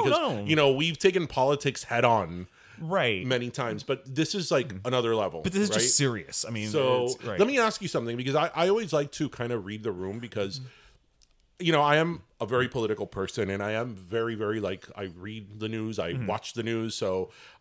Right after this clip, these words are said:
Speaker 1: I understand that a lot of times my perspective on things is a
Speaker 2: Mm-hmm.
Speaker 1: little bit different than,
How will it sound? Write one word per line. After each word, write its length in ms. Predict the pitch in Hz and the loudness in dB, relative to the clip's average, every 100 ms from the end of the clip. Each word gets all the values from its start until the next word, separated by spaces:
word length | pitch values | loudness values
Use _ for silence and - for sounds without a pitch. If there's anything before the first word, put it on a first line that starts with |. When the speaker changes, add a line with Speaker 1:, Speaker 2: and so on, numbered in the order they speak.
| _ | _
Speaker 1:
I 120 | 135 143 | 4 4
understand 420 | 151 - 156 143 | 4 0 0 2
that 140 | 127 | 0
a 60 | 113 | 2
lot 180 | 110 113 | 2 0
of 60 | |
times 260 | 110 120 107 | -2 -8 -6
my 140 | 101 | -8
perspective 520 | - 101 - 95 123 113 | -8 -10 -8 -8 -6 -6
on 140 | 110 | -6
things 300 | 131 120 101 | -6 -6 -8
is 100 | 92 | -10
a 20 | |
Speaker 2:
Mm-hmm. 220 | 90 92 113 | -8 -6 -4
Speaker 1:
little 180 | 117 | -2
bit 220 | 113 104 - | -4 -6 -6
different 420 | 101 - 113 104 | -8 -6 -8 -6
than, 200 | 92 | -10